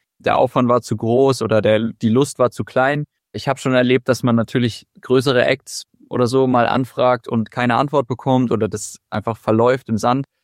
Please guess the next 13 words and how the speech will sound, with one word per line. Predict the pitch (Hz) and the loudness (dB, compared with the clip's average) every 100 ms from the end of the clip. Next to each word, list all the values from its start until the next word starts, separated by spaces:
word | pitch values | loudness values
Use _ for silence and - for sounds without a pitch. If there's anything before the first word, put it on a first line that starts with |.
| _ | _
Ich | - | -4
hab | 143 | 0
aber | 170 151 | 2 0
auch | |
schon | 135 139 131 | 0 -4 -2
die | 131 | 0
Erfahrung | 120 123 123 120 120 | 0 0 0 2 2
gemacht, | 117 117 123 - - _ _ | 2 2 0 -6 -20 _ _
mit | 117 113 - _ | -2 -2 -6 _
Acts | 123 - - | -4 -4 -12
zusammenzuarbeiten, | - 117 135 139 - 123 120 120 120 123 117 | -8 -2 0 -2 0 0 2 2 2 0 -2
die | 110 113 | 0 -4
deutlich | 110 120 117 120 110 - | 2 0 2 0 -2 -4